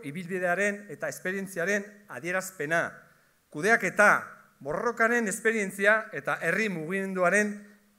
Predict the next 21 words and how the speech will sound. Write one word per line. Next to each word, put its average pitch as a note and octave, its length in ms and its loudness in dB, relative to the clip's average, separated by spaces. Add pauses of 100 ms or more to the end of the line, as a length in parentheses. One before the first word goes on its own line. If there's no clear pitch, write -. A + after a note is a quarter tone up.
(160)
taupadaren F#3+ 640 0 (140)
isla. C#3 340 -8 (1120)
E D#3+ 80 8
H A3+ 240 4
Bildu A#3+ 300 4
alternatibaren G#3+ 640 0
motor F#3+ 360 -6 (600)
bada, G3+ 600 0 (240)
argi, A3 480 0 (420)
eta C3+ 220 -12
horregatik G3 520 -6
argi G#3 680 -6
utzi G#3 260 -8
nahi G3+ 120 0
dugu, G#3 500 -4
gure F#3 260 6
eskuetan A3 800 4 (460)
dagoen G#3+ 680 0
guztia A3 560 -4 (440)
eginen F#3+ 360 -4
dugula G3+ 560 -2